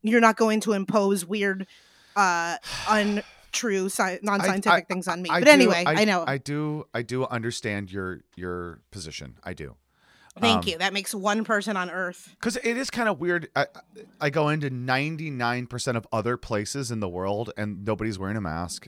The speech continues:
Speaker 2: Every, we're, we're all, we're all good.
Speaker 1: Right.
Speaker 2: I went to the, the museum. I was gonna talk about this, the Museum of Motion Pictures. And it
Speaker 1: Yes.
Speaker 2: was awesome, but, like,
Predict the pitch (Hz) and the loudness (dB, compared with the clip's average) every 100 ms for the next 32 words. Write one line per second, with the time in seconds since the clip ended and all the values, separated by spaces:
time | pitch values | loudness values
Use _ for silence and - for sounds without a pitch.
0 | - 92 87 98 101 98 104 107 113 110 | -10 -8 -8 -6 -6 -2 2 4 2 0
1 | 107 117 104 320 277 170 - 156 151 139 | 0 0 4 4 4 2 2 2 0 -4
2 | 127 - 117 110 107 101 127 117 98 104 | -8 -6 -4 -2 -4 -6 -4 -4 -4 -6
3 | 104 101 95 110 - 101 95 101 101 98 | -8 -4 -2 -2 -4 -8 -10 -10 -10 -10
4 | 90 101 92 95 107 - 98 87 - - | -8 -10 -10 -10 -10 -8 -8 -10 -14 -20
5 | - - - - 123 120 196 180 170 110 | -20 -20 -20 -2 0 0 2 2 2 0
6 | 117 147 143 123 - 127 | 0 0 0 -2 -2 -2